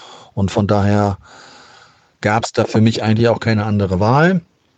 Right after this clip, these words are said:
Mittlerweile bin ich aber auch seit ein paar Jahren, ähm, Supporter, sagen wir mal, Supporter, das passt es besser als Herzensverein,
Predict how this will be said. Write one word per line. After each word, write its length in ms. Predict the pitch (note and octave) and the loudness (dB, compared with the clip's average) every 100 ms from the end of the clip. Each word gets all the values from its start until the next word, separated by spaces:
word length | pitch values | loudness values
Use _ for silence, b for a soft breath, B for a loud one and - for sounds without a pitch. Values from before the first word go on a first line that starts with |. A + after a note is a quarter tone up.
| _ - - | _ -20 -4
Mittlerweile 1080 | A2+ A2 C3 E3 F3+ C#3+ C3 C#3+ C#3 C#3 | 0 4 2 2 2 2 2 4 4 2
bin 720 | C#3+ - D3 - - - A2 C#3+ | -2 -12 -18 -18 -16 -8 -2 0
ich 140 | D3+ | 0
aber 160 | C#3+ C#3 | 0 0
auch 100 | B2+ | 0
seit 220 | A#2+ A#2 | -2 0
ein 100 | A2 | -2
paar 280 | - G2+ B2 | -2 -6 -6
Jahren, 640 | G#2 G2 E3 F#3 G3+ G3+ B B B B B B B B | -6 -4 -2 -2 -2 -4 B B B B B B B B
ähm, 400 | - A#2 A#2+ B2 | 0 2 4 2
Supporter, 720 | A2 - B2 - G#2+ D3 E3+ C3+ | 0 -4 -4 -2 0 0 0 0
sagen 180 | A2+ | 2
wir 60 | A#2 | 0
mal, 100 | A2+ | -2
Supporter, 440 | - A2 A2 B2+ | -4 -2 0 2
das 120 | B2+ - | 0 0
passt 260 | - A2 | -6 -6
es 120 | - | -14
besser 300 | - A#2+ C3 | -2 0 0
als 140 | G#2+ - | -2 -2
Herzensverein, 840 | A#2+ - C3+ - C3+ B2+ B2+ B2 | -2 0 -2 -2 -2 2 2 2